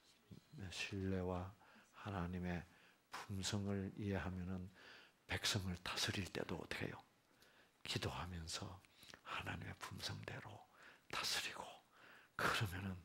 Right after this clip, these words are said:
정말 멋진 나라가 뭐요? 될 수도 있는데. 근데 사울은 그래서 하나님이 사무엘을 통해서 하나님에 대한 신뢰를 심어주려고 이렇게 자세하게,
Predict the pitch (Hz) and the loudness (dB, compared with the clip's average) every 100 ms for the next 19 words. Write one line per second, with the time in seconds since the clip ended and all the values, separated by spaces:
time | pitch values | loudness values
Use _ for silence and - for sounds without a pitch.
0 | - - - - - - 113 113 95 101 | -12 -20 -20 -16 -8 -4 -2 0 0 2
1 | - 107 101 98 87 98 - 107 117 131 | 4 4 4 2 2 0 2 4 4 2
2 | - - - 110 - 110 151 165 - - | -8 -4 0 4 6 10 10 10 4 -18
3 | - - - - - _ - - - - | -20 -20 -20 -20 -20 _ -14 -12 -10 -10
4 | - - - - _ _ _ _ _ - | -10 -12 -14 -20 _ _ _ _ _ -20
5 | - - _ _ _ _ _ _ _ _ | -20 -20 _ _ _ _ _ _ _ _
6 | - - - - 107 92 - 101 98 95 | -20 -20 -14 -2 2 4 4 4 2 0
7 | 90 - - - - - 127 131 127 117 | -2 -8 -14 -14 -2 10 12 12 12 10
8 | 117 101 98 107 90 - - - - 101 | 6 6 4 2 0 -2 -10 -4 0 4
9 | 110 107 95 - 98 92 - 98 95 - | 6 6 6 2 0 0 0 -2 -6 -14
10 | - - - - 117 98 92 90 87 87 | -16 -14 -4 2 6 6 4 2 0 0
11 | 92 - - 95 95 98 95 - - 113 | 2 2 2 0 0 0 -2 0 0 0
12 | 95 - 53 - - - - - - - | -2 -4 -6 -8 -12 -16 -20 -16 -10 -8
13 | - - - - - - - 302 233 - | -4 0 0 2 2 6 6 6 2 2
14 | - - | 2 2